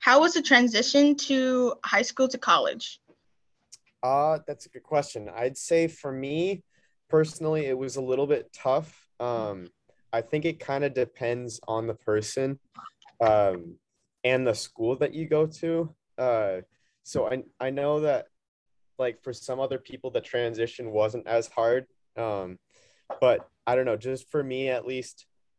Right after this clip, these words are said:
Speaker 2: going into it, I always did well at H T H I. Um,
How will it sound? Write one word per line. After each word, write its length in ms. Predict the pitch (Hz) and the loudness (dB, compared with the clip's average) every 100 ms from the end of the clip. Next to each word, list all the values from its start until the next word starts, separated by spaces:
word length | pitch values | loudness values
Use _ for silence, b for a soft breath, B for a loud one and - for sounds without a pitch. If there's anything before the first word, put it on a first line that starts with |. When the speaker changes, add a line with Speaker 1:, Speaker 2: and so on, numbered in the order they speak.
| _ 120 | _ -2
Speaker 2:
going 260 | 120 123 | 0 2
into 440 | 117 120 117 - 113 | -2 -6 -8 -4 -2
it, 160 | 110 _ _ _ - | -2 _ _ _ -8
I 140 | 117 | -2
always 280 | 120 127 120 | 2 0 0
did 160 | 131 104 | -4 -2
well 320 | 110 110 110 | 0 0 0
at 80 | 104 | -2
H 240 | 107 - | -6 -12
T 180 | - 110 | -10 -8
H 220 | 104 - | -8 -6
I. 400 | 98 101 107 104 _ - | -4 -2 -2 -4 _ -8
Um, 440 | 107 95 87 87 | -6 -6 -8 -12